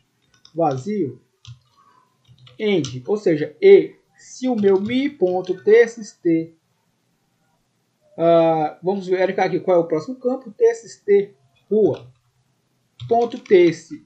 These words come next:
foi igual aspas duplas, aspas duplas,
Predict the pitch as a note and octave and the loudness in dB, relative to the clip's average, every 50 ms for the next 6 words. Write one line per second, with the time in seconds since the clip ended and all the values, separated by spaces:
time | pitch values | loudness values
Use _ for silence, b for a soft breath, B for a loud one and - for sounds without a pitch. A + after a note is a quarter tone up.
0 | _ _ _ _ _ _ _ _ _ _ - F3 F3 D#3+ D#3 D#3 D3+ C#3+ D3 - | _ _ _ _ _ _ _ _ _ _ -4 -2 0 0 2 0 0 -2 -4 -8
1 | _ - F3 F#3 - - D3+ C#3 - D#3 D3 D3 C3+ C3 C#3 C3+ C3 - F#3+ F3 | _ -10 -10 -10 -8 -8 -10 -8 -6 -8 -6 -6 -6 -6 -8 -8 -8 -8 -8 -8
2 | F3+ A3+ B3+ B3 G3 D3+ C3 B2+ - _ - - _ | -4 -4 -4 -2 -2 -2 -4 -4 -10 _ -20 -20 _